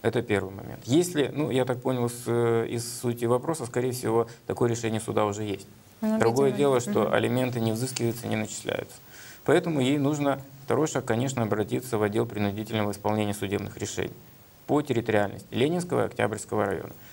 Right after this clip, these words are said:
Speaker 1: Не стыдиться прийти на прием к начальнице,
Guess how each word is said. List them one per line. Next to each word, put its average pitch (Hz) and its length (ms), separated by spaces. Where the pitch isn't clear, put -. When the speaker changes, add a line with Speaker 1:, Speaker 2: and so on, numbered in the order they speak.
Speaker 1:
Не 110 360
стыдиться 120 480
прийти 104 260
на 104 120
прием 101 360
к - 40
начальнице, 98 640